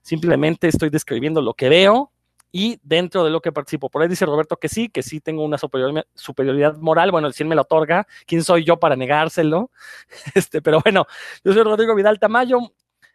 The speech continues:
Eh, este programa, pues, obviamente está inscrito en este Día de, Internacional de la Mujer, el ocho de marzo. Ustedes lo estarán oyendo a partir del nueve de marzo y, bueno, de ahí en adelante. Pero, eh,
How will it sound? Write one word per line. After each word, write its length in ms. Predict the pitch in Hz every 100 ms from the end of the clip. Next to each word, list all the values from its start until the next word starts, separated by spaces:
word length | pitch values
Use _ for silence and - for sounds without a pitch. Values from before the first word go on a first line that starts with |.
| _
Eh, 460 | 156 175 175 180 -
este 240 | 190 -
programa, 420 | 185 190 196 208 214
pues, 160 | 151
obviamente 440 | 175 175 175 175 170
está 180 | -
inscrito 500 | 165 165 190 175 170
en 100 | 156
este 380 | 156 - 160 147
Día 360 | 131 151 156 147
de, 400 | 143 120 113 113
Internacional 440 | 117 127 123 143
de 60 | 147
la 80 | 139
Mujer, 320 | 143 185 208
el 80 | 160
ocho 180 | -
de 60 | 156
marzo. 480 | 175 214 - 254 302 _ _ _ _ _ _ _
Ustedes 320 | - - 170
lo 60 | 160
estarán 320 | - 151 160
oyendo 500 | 151 156 156 165 - _ _ _ _ -
a 80 | 131
partir 320 | 127 - 156
del 180 | 147 139
nueve 240 | 156 175
de 80 | 175
marzo 400 | 185 180 - 185
y, 40 |
bueno, 280 | 131 139 131
de 100 | 123
ahí 80 | 127
en 100 | 143
adelante. 560 | 143 160 180 - 226 - - - - - - _
Pero, 340 | 220 240 254 -
eh, 560 | 160 147 147 139 135